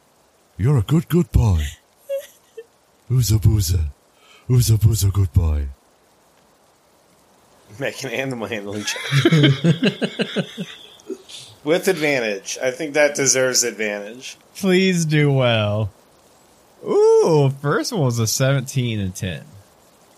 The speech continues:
Speaker 2: So with the seventeen, this dog will go from very hostile to neutral, and then it's gonna kinda do, like, that, like,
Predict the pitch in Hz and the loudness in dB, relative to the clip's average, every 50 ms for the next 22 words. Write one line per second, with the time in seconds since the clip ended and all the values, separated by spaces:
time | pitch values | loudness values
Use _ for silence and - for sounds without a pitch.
0 | _ _ _ _ _ _ _ _ _ _ _ _ _ _ _ _ _ _ _ - | _ _ _ _ _ _ _ _ _ _ _ _ _ _ _ _ _ _ _ -20
1 | - _ _ _ _ _ - - - 139 135 151 151 - 156 - - 143 135 135 | -20 _ _ _ _ _ -12 -10 -8 -6 -6 -6 -6 -2 0 0 2 2 2 0
2 | 135 135 131 - 135 131 127 120 117 110 101 - _ _ _ _ _ _ _ _ | -2 -4 -4 -4 -4 -2 -2 -2 -2 -4 -8 -12 _ _ _ _ _ _ _ _
3 | _ _ _ - 127 127 127 - - 131 113 120 123 131 127 117 117 117 113 117 | _ _ _ -8 -4 -2 -2 -2 0 2 2 2 2 2 0 -2 -6 -4 -2 -2
4 | 120 120 120 - 127 113 113 110 104 - 120 120 123 127 123 107 107 110 113 110 | -2 -2 -2 -4 -8 -8 -8 -8 -4 0 0 2 2 2 -2 -2 0 -2 0 0
5 | - - 131 131 131 131 131 135 139 - - _ _ _ _ - - - 120 110 | 0 0 2 2 4 4 2 2 0 -6 -20 _ _ _ _ -16 -8 -8 -6 -4
6 | 104 110 120 113 - 147 160 180 202 208 214 - - - - - - - - - | -4 -6 -4 -4 0 2 2 2 2 -2 -8 -18 -20 -20 -20 -20 -20 -20 -20 -20
7 | - - - - - - - - - 117 117 113 113 113 113 110 110 110 107 107 | -20 -20 -20 -20 -20 -20 -16 -6 -4 -2 -2 0 2 2 4 4 2 2 0 -4
8 | - - - - - - - - - - - 127 - - - 123 117 110 - 123 | -8 -12 -20 -20 -20 -20 -20 -20 -20 -14 -14 -10 -8 -4 -2 -2 -2 -2 -2 -2
9 | 117 113 113 110 107 110 117 117 117 110 110 107 - - 113 107 104 101 - 101 | 0 0 0 0 -2 0 -2 2 2 2 2 2 0 0 2 2 2 0 0 -2
10 | 104 104 104 101 - - | 0 0 -2 -4 -8 -14